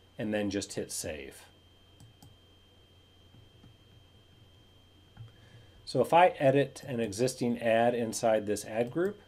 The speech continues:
you'll see some of the possibilities to create this really relevant ad copy.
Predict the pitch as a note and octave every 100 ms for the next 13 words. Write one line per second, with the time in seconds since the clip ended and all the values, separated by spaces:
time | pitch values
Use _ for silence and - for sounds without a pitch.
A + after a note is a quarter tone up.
0 | _ _ - - C#3 C3 - A#3 - D3
1 | A2 - B2 - B2 B2+ B2 G#2+ - -
2 | B2 A2+ G2+ G2+ - A2 A2+ A2 F#2+ G2+
3 | G2 F#2+ G2+ G#2+ G2 F#2 - F2+ E2 D#2